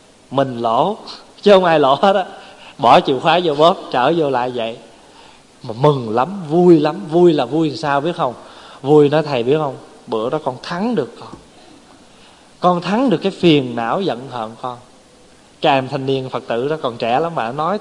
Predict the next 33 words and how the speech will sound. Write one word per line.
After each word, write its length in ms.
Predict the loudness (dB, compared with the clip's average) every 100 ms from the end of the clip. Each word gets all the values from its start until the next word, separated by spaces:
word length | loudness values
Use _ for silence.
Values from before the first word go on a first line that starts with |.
| 2
thiệt 220 | 4 4
vậy 220 | -2 -8 -8
đó. 60 | -14 -20 -20 -20 -6
Lên 320 | 0 0 0
tâm 180 | -2 -4
sự 180 | -6 -6
nói 120 | -6 -4
thiệt 160 | -4 -4
vậy 100 | -8 -18
đó. 80 | -20 -20 -20 -20 -20 -6
"Con 200 | -2 0
nghe 160 | 2 2
cái 120 | 0
tiếng 240 | 0 0
của 60 | -2
cái 140 | -6
người 200 | -2 -2
con 180 | 0 0
không 60 | 2
ưa, 120 | 0
cái 120 | 0
con 120 | -4 -2
muốn 140 | -2
đi 140 | -2
ra 200 | 0 0
mà 100 | 0
con 200 | -2 -2
đút 120 | 2 2
cái 80 | 0
chìa 100 | -2
khóa 240 | 0 2 2
vô 160 | 0
rồi." 220 | 0 -2